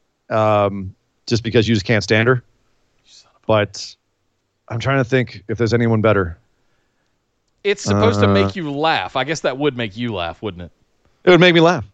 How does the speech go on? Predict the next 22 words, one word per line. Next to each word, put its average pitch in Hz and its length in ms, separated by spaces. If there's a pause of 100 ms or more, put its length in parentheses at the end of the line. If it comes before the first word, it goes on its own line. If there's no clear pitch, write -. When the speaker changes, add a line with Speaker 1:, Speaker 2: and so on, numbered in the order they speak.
(380)
Speaker 1:
Yeah, 113 340
to 120 100
watch 123 180
you 123 60
just 113 100
be 120 60
like, 117 120
Speaker 2:
Watch 160 140
him 170 80
Speaker 1:
"Oh - 20
Speaker 2:
be 214 60
Speaker 1:
my 220 80
Speaker 2:
standing 190 240
Speaker 1:
God." 175 80
Speaker 2:
in 139 60
the - 40
corner 165 220
going, 156 240
"Why'd 359 320
you 359 100
do 349 260
that?" 190 320